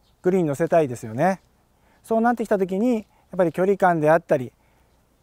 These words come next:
正確にボールにヒットするということが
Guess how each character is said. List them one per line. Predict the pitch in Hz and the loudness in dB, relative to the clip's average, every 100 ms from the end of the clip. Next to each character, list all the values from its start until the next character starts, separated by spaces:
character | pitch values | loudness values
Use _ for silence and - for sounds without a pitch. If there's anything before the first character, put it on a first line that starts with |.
| _ _ _ _ _ _ | _ _ _ _ _ _
正 | - 202 | -2 0
確 | 196 196 | 2 0
に | 269 226 | 0 2
ボ | 180 | 2
ー | 185 | 2
ル | |
に | 170 | 0
ヒ | 190 | -4
ッ | |
ト | 170 | -4
す | 156 | -2
る | 170 | -2
と | 160 | 0
い | 170 | 0
う | |
こ | 170 | 0
と | 190 | 0
が | 226 214 139 | 2 2 0